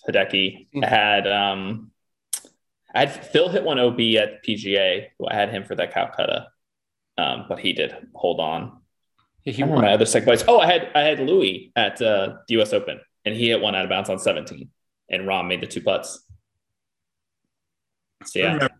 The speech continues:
Speaker 3: that.
Speaker 2: I had McNeely.
Speaker 1: <laughs>
Speaker 2: Man, I, I blew, I had Harris English blow that four shot lead on the back nine. It was one of the events, one of those events this summer. McNeely had that, like, do you remember when they were measuring to see if the ball was out of bounce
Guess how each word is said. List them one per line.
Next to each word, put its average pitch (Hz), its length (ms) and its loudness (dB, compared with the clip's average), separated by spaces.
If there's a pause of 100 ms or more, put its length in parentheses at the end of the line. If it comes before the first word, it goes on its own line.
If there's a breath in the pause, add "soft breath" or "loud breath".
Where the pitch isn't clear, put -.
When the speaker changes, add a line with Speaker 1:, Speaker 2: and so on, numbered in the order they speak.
Speaker 3:
that. 131 300 -2 (200)
Speaker 2:
I 131 60 2
had 147 120 0
McNeely. 127 1000 2 (100)
Speaker 1:
<laughs> - 120 -20
Speaker 2:
Man, 139 180 0
I, 143 300 0
I 170 40 2
blew, 170 360 0
I 123 100 -4
had 139 300 -2
Harris 139 400 0
English 123 640 -2 (380)
blow 117 220 2
that 110 160 0
four 117 240 -2
shot 113 300 0
lead 110 160 -2
on 107 80 -2
the 104 60 -4
back 101 300 -4
nine. 101 580 -6 (420)
It 131 40 -6
was 113 140 -4
one 127 120 0
of 120 60 2
the 110 60 4
events, 104 360 -4 (440)
one 120 160 0
of 117 60 2
those 101 140 -2
events 101 240 -6
this 98 140 -12
summer. 98 300 -8 (360 loud breath)
McNeely 127 480 0
had 127 200 -2
that, 113 220 -2
like, 104 240 -4
do 131 80 -6
you 135 60 0
remember 147 300 2 (160 loud breath)
when 127 80 -2
they 127 80 2
were 117 80 2
measuring 117 420 0
to 127 40 -6
see 120 160 -6
if 117 100 -4
the 107 60 -16
ball 113 160 0
was 107 100 0
out 107 140 0
of 92 60 -6
bounce 110 420 -4